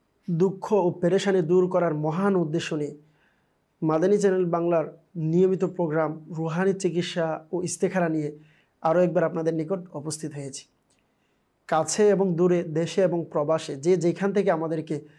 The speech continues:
এই মুহূর্তে এই অনুষ্ঠান দেখছেন, আপনাদের সকলকে জানাই এই অনুষ্ঠানের পক্ষ থেকে, এই প্রোগ্রামের পক্ষ থেকে আপনাদেরকে আন্তরিক শুভেচ্ছা ও অভিনন্দন। প্রিয় দর্শকবিন্দু, আপনারা অবগত রয়েছেন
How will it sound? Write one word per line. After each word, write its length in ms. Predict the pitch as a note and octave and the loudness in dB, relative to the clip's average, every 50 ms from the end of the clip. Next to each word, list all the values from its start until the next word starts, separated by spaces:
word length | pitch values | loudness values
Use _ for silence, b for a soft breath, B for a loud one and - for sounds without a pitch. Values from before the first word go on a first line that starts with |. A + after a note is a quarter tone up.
| B B B B B - | B B B B B 2
এই 140 | F3 F3+ | 2 4
মুহূর্তে 320 | F3 E3+ E3+ F3 D#3+ F3 F3 | 4 2 0 -2 -2 -2 -2
এই 60 | D#3+ | -2
অনুষ্ঠান 400 | D#3 D#3 E3+ E3+ - F#3+ E3+ D#3+ | 0 -2 -2 -4 -2 -2 -2 -2
দেখছেন, 360 | D#3+ D#3 D#3 - - D#3+ C#3+ - - _ | -2 -4 -4 -4 -8 -8 -8 -8 -16 _
আপনাদের 360 | - D3+ - - E3 D#3 E3 D3+ | -10 -8 -4 -4 -2 0 0 -2
সকলকে 440 | - - E3+ D#3+ F#3+ F#3+ E3+ F#3 | -2 -4 -4 -2 -2 -2 0 0
জানাই 300 | E3+ D3+ D#3+ D#3 D#3+ D#3 | 0 0 0 0 0 -2
এই 160 | D#3 - D#3 D3+ | -2 -4 -4 -2
অনুষ্ঠানের 480 | D3 D3+ E3+ E3+ - - F#3 F3 F3 F3 F3+ | -2 -2 -4 -4 -4 -4 -2 -2 -2 -4 -4
পক্ষ 260 | F3 D#3+ - - F3 | -8 -8 -6 -8 -6
থেকে, 320 | D#3+ E3 D3+ D#3 D#3 D3 D3+ b b b b b b b b - | -6 -6 -6 -6 -8 -8 -8 b b b b b b b b -6
এই 60 | E3+ | -4
প্রোগ্রামের 480 | C#3+ D#3 E3 D3+ D3+ F3+ F#3 F#3+ F#3+ E3 F3+ | -2 -2 -2 -2 0 0 0 0 -2 -2 -4
পক্ষ 240 | F3+ D#3 - - G#3 | -8 -8 -4 -4 -2
থেকে 180 | F3 F#3 D#3+ | -2 0 0
আপনাদেরকে 500 | D#3 D3 D#3 D#3 D3 D3+ D3 - D3 D3 - - - | -2 -2 -2 -4 -4 -4 -6 -6 -6 -8 -8 -8 -6
আন্তরিক 440 | F3 E3+ E3+ E3+ - E3+ E3+ D3+ - - b b b b b b b | -4 -4 -4 -2 -4 -4 -4 -4 -8 -14 b b b b b b b
শুভেচ্ছা 720 | - - G3 F#3+ G3 G#3+ G3+ G#3 - - F#3 F3 F3 - | -8 0 0 2 4 4 2 2 0 -2 0 0 0 -2
ও 140 | - E3+ - | -4 -6 -4
অভিনন্দন। 460 | - D#3 D#3 D3 D3 C#3+ C3 C#3 - - _ _ _ _ _ _ _ _ _ _ _ _ _ _ _ _ _ | -4 -4 -4 -4 -4 -6 -8 -10 -12 -16 _ _ _ _ _ _ _ _ _ _ _ _ _ _ _ _ _
প্রিয় 380 | - D#3 D#3+ D#3+ D3+ C#3+ - - | -2 0 2 2 2 0 0 -2
দর্শকবিন্দু, 720 | D3+ D3+ C#3+ - - F3+ E3+ D#3+ D#3 D3 D3+ D3 - - | -4 -4 -4 -2 -2 -2 -2 -2 -4 -4 -4 -8 -10 -8
আপনারা 280 | - E3 - F3 D#3+ D3+ | -10 -8 -4 0 0 0
অবগত 300 | D3 D3 E3 F#3 F3+ F#3 | 2 2 0 0 0 0
রয়েছেন 420 | F3+ E3+ D#3+ D#3 D#3 - D3+ D3 | 0 -2 -2 -2 -4 -6 -8 -10